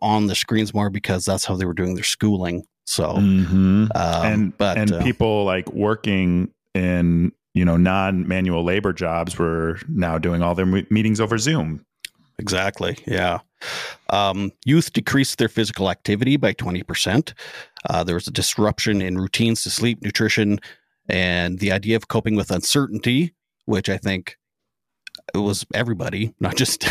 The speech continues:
Speaker 1: <laughs> youth,
Speaker 2: Yeah.
Speaker 1: but, um, but also intimate partner violence went up,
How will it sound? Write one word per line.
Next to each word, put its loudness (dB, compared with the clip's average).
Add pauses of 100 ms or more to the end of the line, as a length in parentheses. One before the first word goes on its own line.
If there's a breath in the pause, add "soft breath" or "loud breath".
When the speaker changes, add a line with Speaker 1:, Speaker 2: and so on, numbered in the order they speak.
(120)
Speaker 1:
<laughs> -2
youth, 2
Speaker 2:
Yeah. 2 (600 loud breath)
Speaker 1:
but, -
um, 0 (320)
but 0
also 2
intimate 0
partner 0
violence -4
went -2
up, -4